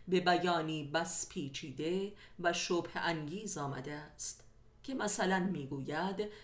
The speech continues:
فلان عارف در قلب ابراهیم یا موسی است، که این شبهه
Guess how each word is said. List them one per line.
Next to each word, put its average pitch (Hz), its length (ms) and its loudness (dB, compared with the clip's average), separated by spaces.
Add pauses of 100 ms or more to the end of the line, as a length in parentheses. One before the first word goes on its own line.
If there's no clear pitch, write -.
(100)
فلان 175 480 4
عارف 170 680 6
در 202 200 4
قلب 190 280 2
ابراهیم 170 1000 0 (240)
یا 160 320 2
موسی 143 420 -2
است، 135 500 -4 (260)
که 156 100 -2
این 175 460 0 (180)
شبهه 170 600 0